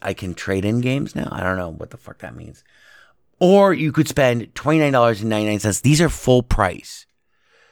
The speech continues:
for Metal Gear Solid five, The Definitive Experience, which includes Metal Gear Online Basic Appeal Pack, Metal Gear Online Battle Appeal Pack, Metal Gear Online Dance Appeal Pack, Metal Gear Online Hero Appeal Pack,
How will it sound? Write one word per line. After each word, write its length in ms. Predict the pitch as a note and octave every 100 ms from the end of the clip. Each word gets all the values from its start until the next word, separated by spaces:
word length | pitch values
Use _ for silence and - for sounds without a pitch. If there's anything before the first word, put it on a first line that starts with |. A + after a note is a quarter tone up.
| _ _
for 340 | _ - B2 A#2
Metal 280 | G#2+ C3 D3+
Gear 140 | C#3
Solid 280 | - B2 B2
five, 280 | A#2+ A2+ G#2+
The 60 |
Definitive 440 | G#2 - B2+ A#2+ G2+
Experience, 460 | F#2+ - A#2 G2+
which 120 | -
includes 380 | G2+ G2+ A#2 G2
Metal 220 | G2 A2+
Gear 200 | A#2 A2
Online 380 | G2+ G#2+ G#2+ G#2
Basic 320 | G2 A2 -
Appeal 560 | G#2+ - - - C3+ B2
Pack, 520 | B2 A2+ A2 G#2+ - _ _ _ -
Metal 240 | A2 A#2
Gear 160 | G#2+ A2+
Online 340 | G2 G2+ G2+
Battle 320 | F2 G#2+ A2+
Appeal 300 | A2+ - A#2
Pack, 340 | - A2 G#2+ G#2+
Metal 160 | G2+
Gear 220 | G2 G2
Online 380 | F#2+ F#2 G2 F#2+
Dance 340 | G2+ A#2+ A#2+ -
Appeal 240 | - A2+
Pack, 340 | - A2 G#2 _ - - -
Metal 200 | C3 B2
Gear 160 | A#2
Online 540 | A2 - G#2 G#2 G#2 G2
Hero 360 | - D3 C#3+
Appeal 340 | C3+ C3+ C3+ B2
Pack, 240 | A#2+ -